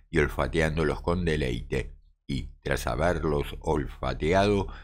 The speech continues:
los echó en una concavidad de la roca. Después repitió varias veces la misma operación, y a medida que iba sacando los restantes peces,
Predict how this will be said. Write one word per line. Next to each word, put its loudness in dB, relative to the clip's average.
los 2
echó 4
en 2
una 0
concavidad 2
de 0
la 2
roca. 0
Después 6
repitió 4
varias 6
veces 4
la 4
misma 2
operación, 2
y 0
a 4
medida 2
que -2
iba 4
sacando 2
los 2
restantes 0
peces, 0